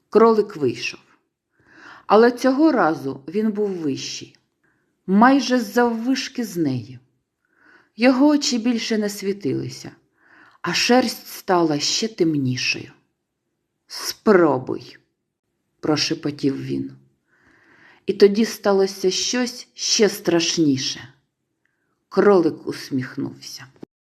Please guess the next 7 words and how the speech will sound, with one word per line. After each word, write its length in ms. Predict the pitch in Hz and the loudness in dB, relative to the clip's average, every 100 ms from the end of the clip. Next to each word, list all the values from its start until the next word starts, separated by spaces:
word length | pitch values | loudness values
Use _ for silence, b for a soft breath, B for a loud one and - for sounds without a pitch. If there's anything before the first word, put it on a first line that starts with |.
| _ - | _ -2
Марія 440 | 220 240 302 359 349 | 4 6 8 8 4
продемонструвала 1080 | - 240 240 233 233 - 226 220 247 240 226 | 0 -2 0 0 -2 -4 -6 -2 0 -2 -4
сміливість. 960 | - 208 190 147 135 - - _ - _ _ _ _ - | -6 -4 -2 -2 -6 -12 -20 _ -20 _ _ _ _ -4
Вона 360 | 247 302 285 | 4 6 6
навіть 360 | 226 180 170 170 | 4 2 0 0
не 160 | 170 165 | -2 -2
здригнулася. 840 | 165 151 151 127 127 127 - | -2 -4 -2 -6 -6 -12 -16